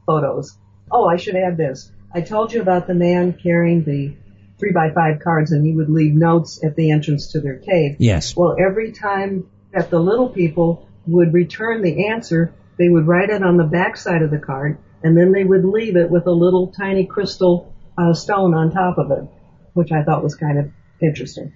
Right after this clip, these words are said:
Speaker 2: Hmm. Do you have any of those crystal stones?
Speaker 1: I do. I do. The man was, uh, I have them stored in, um,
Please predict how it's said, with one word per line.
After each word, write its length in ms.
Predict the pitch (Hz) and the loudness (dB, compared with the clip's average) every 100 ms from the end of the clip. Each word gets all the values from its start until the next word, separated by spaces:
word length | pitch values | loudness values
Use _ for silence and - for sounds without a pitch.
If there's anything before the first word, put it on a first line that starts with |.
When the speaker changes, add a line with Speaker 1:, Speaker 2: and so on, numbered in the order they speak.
| - | 0
Speaker 2:
Hmm. 280 | 143 139 67 - - - 107 | 2 2 0 -6 -12 -4 -2
Do 120 | 104 | 2
you 60 | 104 | 2
have 200 | 117 110 | 2 2
any 160 | 117 | 4
of 80 | 113 | 4
those 180 | 117 113 | 2 0
crystal 360 | - 120 - 117 | 0 0 0 -4
stones? 520 | - 123 131 165 - - _ _ _ _ | 0 2 4 2 -4 -20 _ _ _ _
Speaker 1:
I 120 | 185 | 0
do. 360 | 165 214 233 147 | 2 2 2 0
I 140 | 151 | -2
do. 200 | 151 185 | 0 2
The 100 | 165 | 2
man 280 | 160 165 175 | 2 2 4
was, 220 | 160 156 | 2 2
uh, 200 | 170 156 - _ _ _ 151 | 0 0 -4 _ _ _ -2
I 100 | 170 | 0
have 160 | 175 | 2
them 120 | 180 | 2
stored 460 | 170 - 180 180 165 | 2 0 2 2 0
in, 460 | 165 165 160 156 151 | 0 2 2 0 -2
um, 600 | 160 147 143 135 143 147 | -4 -2 -2 -4 -4 -6